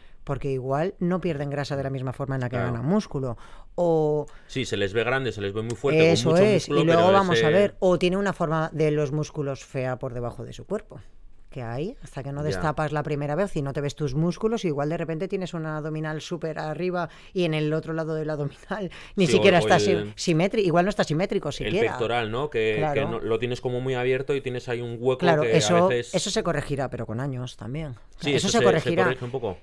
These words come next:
Speaker 1: Sí, sí,
Speaker 2: Sí.
Speaker 1: porque si trabajas diferentes ángulos del pecho, en este caso que me estás hablando, eh, de la parte superior del pecho, y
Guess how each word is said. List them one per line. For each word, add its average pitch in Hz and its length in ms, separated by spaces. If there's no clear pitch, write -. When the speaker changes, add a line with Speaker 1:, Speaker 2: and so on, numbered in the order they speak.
Speaker 1:
Sí, 262 380
sí, 254 220
Speaker 2:
Sí. - 20
Speaker 1:
porque 180 560
si 185 140
trabajas 180 400
diferentes 185 500
ángulos 180 320
del 165 140
pecho, 175 220
en 151 60
este 151 140
caso 147 340
que 147 140
me 147 80
estás 143 300
hablando, 147 540
eh, 143 680
de 143 100
la 143 100
parte 160 180
superior 147 360
del 143 180
pecho, 156 560
y 143 200